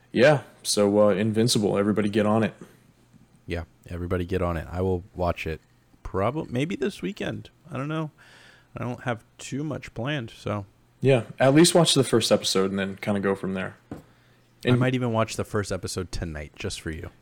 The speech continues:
Speaker 1: Yeah, yeah. You would do that for me, Caleb.
Speaker 2: I, I would do so much more for you.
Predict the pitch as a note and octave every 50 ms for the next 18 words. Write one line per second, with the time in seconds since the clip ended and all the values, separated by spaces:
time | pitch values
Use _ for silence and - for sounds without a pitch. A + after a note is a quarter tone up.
0 | _ _ _ C3 C#3 D#3+ D#3+ C3+ A2+ G#2 - - - - C3 F3 F#3+ F#3 C#3 D3+
1 | D#3 D3 C#3 C#3 - C#3+ C3+ C3+ B2+ - C3+ B2+ B2 B2 A#2+ A#2 A#2 - - -
2 | _ _ _ _ - - F#2+ F#2 F2+ E2 - - G2 F#2 F2+ E2+ E2+ E2+ - -
3 | A2+ G#2+ G#2 G2 F2+ - - - E2+ D#2 D2+ - D#2 D#2+ D#2+ D#2